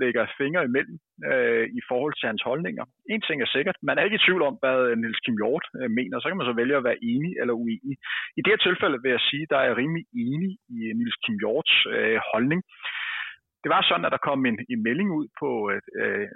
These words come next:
Dansk Atletikforbunds hjemmeside om, at man havde valgt at helt at aflyse det danske mesterskab på maraton i, øh, tyve enogtyve. Planen var ellers, at det skulle afvikles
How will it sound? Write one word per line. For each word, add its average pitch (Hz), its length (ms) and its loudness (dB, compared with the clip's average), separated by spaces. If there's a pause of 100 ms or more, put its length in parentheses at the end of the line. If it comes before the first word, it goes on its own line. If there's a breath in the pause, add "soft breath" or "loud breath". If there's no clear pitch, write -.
(140)
Dansk 151 200 -2
Atletikforbunds 123 840 -2
hjemmeside 151 520 0 (140)
om, 165 60 -4 (120)
at 117 140 -6
man 110 120 -4
havde 110 140 -2 (120)
valgt - 200 -4 (200)
at - 80 -6 (400)
helt 208 160 -2 (100)
at 110 60 2 (120)
aflyse 190 420 2 (440)
det 127 140 -4
danske 135 280 0
mesterskab 127 400 0 (140)
på 117 80 -2 (180)
maraton 156 340 0 (120)
i, 110 40 -4 (140)
øh, - 80 -10 (180)
tyve 147 260 2 (300)
enogtyve. 190 600 2 (760 loud breath)
Planen 214 260 2
var 147 120 4
ellers, 170 240 0
at 131 80 -4
det 113 100 -2
skulle 117 240 2
afvikles 156 380 -2